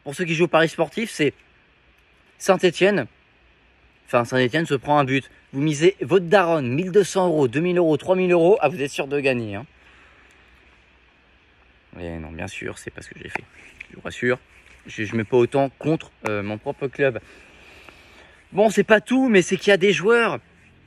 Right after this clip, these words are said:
Un joueur en particulier sur ce match-là qui a fait un bon match pour moi. Il vient décrocher,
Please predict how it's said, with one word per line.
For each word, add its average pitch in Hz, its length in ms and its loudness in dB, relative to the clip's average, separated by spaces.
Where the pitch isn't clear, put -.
Un 160 180 4
joueur 156 280 4
en 156 60 -4
particulier 160 640 0
sur 139 160 -6
ce - 140 -8
match-là 170 400 -2
qui 170 100 -4
a 143 40 -2
fait 185 160 -4
un 175 120 0
bon 156 140 -2
match 185 240 2
pour 175 160 -6
moi. 180 260 0
Il 123 100 -8
vient 151 160 2
décrocher, 170 640 2